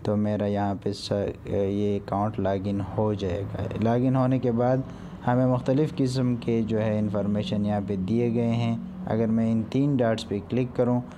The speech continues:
तो यहाँ पे दो चीज़ें आएंगी, office या school search आएगा, दूसरा employee search आएगा। तो मैं एम्प्लॉय सर्च पे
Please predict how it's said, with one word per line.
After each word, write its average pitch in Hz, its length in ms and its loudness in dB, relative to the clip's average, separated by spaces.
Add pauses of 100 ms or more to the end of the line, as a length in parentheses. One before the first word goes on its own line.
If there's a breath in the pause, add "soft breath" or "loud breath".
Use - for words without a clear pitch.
(180 loud breath)
तो 123 60 2
यहाँ 117 140 2
पे 113 100 2
दो 123 240 2
चीज़ें 127 340 0
आएंगी, 123 340 2 (100)
office 120 420 0
या 104 140 0
school 131 380 0
search 127 340 0
आएगा, 120 340 2
दूसरा 113 380 -2
employee 98 480 0
search 131 360 0
आएगा। 135 420 2 (480 loud breath)
तो 123 100 2
मैं 120 200 2
एम्प्लॉय 135 420 4
सर्च 113 300 0
पे 143 160 0